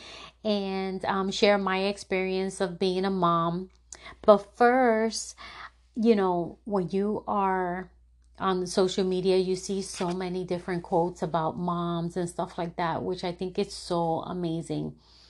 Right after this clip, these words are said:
And, um, I wanna quote one of my friends who has an Instagram account, and, um,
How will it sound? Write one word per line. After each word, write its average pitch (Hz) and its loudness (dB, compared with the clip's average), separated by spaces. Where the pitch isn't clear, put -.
And, 175 2
um, 160 0
I 196 10
wanna 208 6
quote 208 8
one 185 2
of 185 -2
my 185 0
friends 214 2
who 247 8
has 214 4
an 208 0
Instagram 190 -4
account, 185 -4
and, 175 -2
um, 170 -4